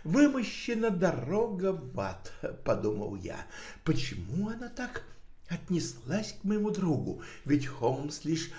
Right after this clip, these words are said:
предупредил её о той смертельной опасности, которую нёс в себе Степлтон. И вот теперь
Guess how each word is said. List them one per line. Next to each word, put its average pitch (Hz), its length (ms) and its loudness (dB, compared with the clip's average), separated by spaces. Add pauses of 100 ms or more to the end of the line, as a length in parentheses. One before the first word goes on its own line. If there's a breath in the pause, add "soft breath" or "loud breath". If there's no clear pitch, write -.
(160 loud breath)
предупредил 165 880 6
её 208 480 0
о 175 80 -6
той 190 280 4
смертельной 214 1040 0
опасности, 127 960 -4 (340 loud breath)
которую 160 500 4
нёс 240 340 0
в - 160 -12
себе 190 360 2
Степлтон. - 880 -10 (500 soft breath)
И 175 120 6
вот 156 360 -4
теперь 151 920 -6